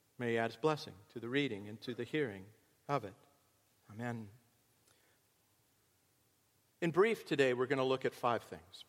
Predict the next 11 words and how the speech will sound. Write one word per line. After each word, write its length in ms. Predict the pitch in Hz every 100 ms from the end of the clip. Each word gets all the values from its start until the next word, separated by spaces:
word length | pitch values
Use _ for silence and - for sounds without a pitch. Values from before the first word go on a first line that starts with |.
| _ _ _ _ _ _ _ _ _ -
We're 80 | 160
gonna 140 | 165
ask 420 | 160 175 196 -
five 240 | 180 160 -
questions, 640 | 160 151 - 117 110 - - _ - -
uh, 140 | 143 143
about 460 | 147 156 143 -
serving. 480 | - - 143 123 92 104 - _ _ _ _ _ -
We're 280 | 151 147 151
going 340 | 160 175 175
to 420 | - 165 151 147